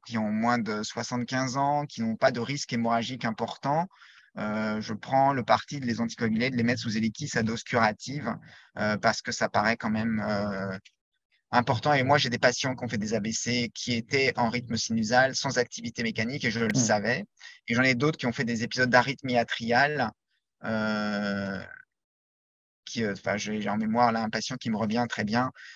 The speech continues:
Speaker 1: euh, qui avait, euh, fait une, un épisode de, d'arythmie atriale avec un A V C massif et qui est mort quelques mois après.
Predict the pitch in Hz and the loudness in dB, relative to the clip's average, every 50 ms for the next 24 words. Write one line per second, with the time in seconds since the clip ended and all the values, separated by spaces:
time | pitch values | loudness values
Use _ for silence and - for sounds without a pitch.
0 | - - - 104 107 107 104 101 - - - - 120 110 110 101 117 131 135 131 | -12 -6 -2 -2 0 0 -2 -4 -6 -8 -4 -2 0 0 0 2 2 4 4 6
1 | 127 120 110 104 101 98 101 98 92 87 85 - - - 127 123 120 110 110 - | 6 6 6 6 4 0 -2 -2 -2 -4 -6 -6 -6 -4 -2 0 2 2 0 0
2 | - - 113 113 120 120 117 107 117 113 110 117 117 120 - - 120 110 104 - | -2 -4 -4 0 0 0 2 2 2 4 4 4 4 2 0 -2 -4 -2 -2 2
3 | 123 127 127 127 113 107 110 - 110 110 107 104 110 110 - - 123 117 113 104 | 4 6 6 6 4 4 0 -2 0 0 0 -2 -2 -4 -4 -2 -2 -2 -2 -2
4 | 104 - - 107 104 - - 107 107 - - 104 104 107 110 117 120 120 - 120 | -4 -6 -8 -12 -12 -10 -10 -10 -8 -6 -6 -4 -2 0 0 -2 -2 -4 -4 -6
5 | 110 113 - 107 107 107 101 95 98 - - - 120 127 | -6 -4 -2 -2 0 0 0 -2 -4 -4 -4 -4 -4 -4